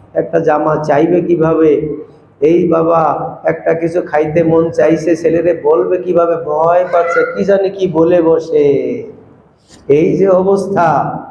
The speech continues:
এইরকম অবস্থা যদি হয়, তাহলে আপনার সম্পদের বরকত আস্তে আস্তে উঠে যাবে, ধ্বংস হয়ে যাবে আপনার সম্পদ। এজন্য হুঁশিয়ার থাকতে হবে ভাইরা আমার। তো আমরা এতক্ষণ পর্যন্ত যে আলোচনা করলাম,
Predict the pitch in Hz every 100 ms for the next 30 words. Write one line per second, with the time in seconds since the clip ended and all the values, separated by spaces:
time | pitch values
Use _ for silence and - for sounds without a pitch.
0 | - - - - 156 175 185 190 165 190
1 | - 226 226 226 247 220 262 262 240 196
2 | - - - - 156 190 185 165 - 170
3 | 156 - 170 170 165 156 156 156 151 156
4 | 180 180 165 156 151 156 170 - 165 160
5 | - 139 - 160 185 202 175 165 160 147
6 | 151 175 233 233 220 214 202 190 180 175
7 | 170 - 156 156 147 143 127 117 110 117
8 | - - - - _ _ 135 156 175 160
9 | 180 185 180 180 175 175 175 165 165 165
10 | 160 156 147 127 - - - _ _ _
11 | _ - 170 196 208 233 277 - 277 -
12 | - - - - - _ _ - 185 233
13 | 226 262 240 247 247 240 233 214 208 208
14 | 208 202 190 190 185 175 170 175 220 240
15 | 247